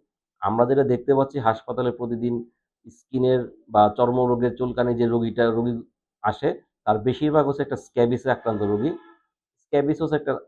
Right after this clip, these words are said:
অত্যন্ত ছোঁয়াচে রোগ, মানে একজনের কাছ থেকে অনে-, অন্যদের সহজে হয় এবং নিয়ম মতো চিকিৎসা না নিলে এটা ভা-, ভালো হয় না সহজে এবং বারবার হতে থাকে। তো মানুষের একটা ভুল ধারণা আছে যে এর সাথে বোধহয় করোনার ভ্যাকসিনের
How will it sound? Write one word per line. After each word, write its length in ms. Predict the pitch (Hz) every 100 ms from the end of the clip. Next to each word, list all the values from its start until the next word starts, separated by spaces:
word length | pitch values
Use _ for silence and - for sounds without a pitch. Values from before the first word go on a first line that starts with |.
| _
অত্যন্ত 460 | 120 - - 135 143
ছোঁয়াচে 440 | - 127 123 139
রোগ, 200 | 131 180 - - _ _ _ _ _ _ -
মানে 140 | 110
একজনের 360 | 117 113 127 131
কাছ 180 | 135 -
থেকে 140 | 120
অনে-, 200 | 120 120
অন্যদের 380 | 113 123 120 117
সহজে 360 | 117 113 117 120
হয় 300 | 104 139 - _ _ _ _ _ _ -
এবং 280 | 113 123 127
নিয়ম 360 | 143 165 165
মতো 140 | 147 156
চিকিৎসা 440 | 147 143 139 143
না 120 | 139
নিলে 160 | 135 127
এটা 140 | 120
ভা-, 280 | 110 104 113
ভালো 260 | 107 110 120
হয় 160 | 135
না 120 | 143
সহজে 320 | 143 143 147 -
এবং 240 | 135 117
বারবার 300 | 117 110 110
হতে 180 | 107 104
থাকে। 280 | 98 95 87 _ _ _ _
তো 60 | 117
মানুষের 360 | 120 135 147
একটা 160 | 151 151
ভুল 420 | 127 113 104 139
ধারণা 300 | 123 135 147
আছে 220 | 139 135 143 _ _ -
যে 80 |
এর 60 | 120
সাথে 240 | - 135
বোধহয় 260 | 143 139 135
করোনার 420 | 135 131 135 123
ভ্যাকসিনের 580 | 113 113 139 127 120